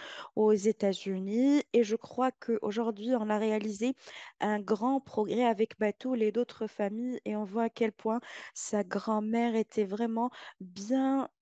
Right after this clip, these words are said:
à l'aise et contente, surtout après avoir réuni, être réunie avec sa famille. Donc,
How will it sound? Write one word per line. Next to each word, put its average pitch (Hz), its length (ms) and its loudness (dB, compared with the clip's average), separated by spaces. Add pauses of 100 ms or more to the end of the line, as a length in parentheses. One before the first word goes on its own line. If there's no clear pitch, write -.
(440)
à 226 140 2
l'aise 233 640 6
et 214 240 0
contente, 226 580 -2
surtout - 520 -4
après 214 340 0
avoir 208 260 2
réuni, 220 480 0 (380)
être - 200 -2
réunie 220 380 2
avec 214 240 2
sa 185 140 -2
famille. 185 380 -2
Donc, 214 160 -4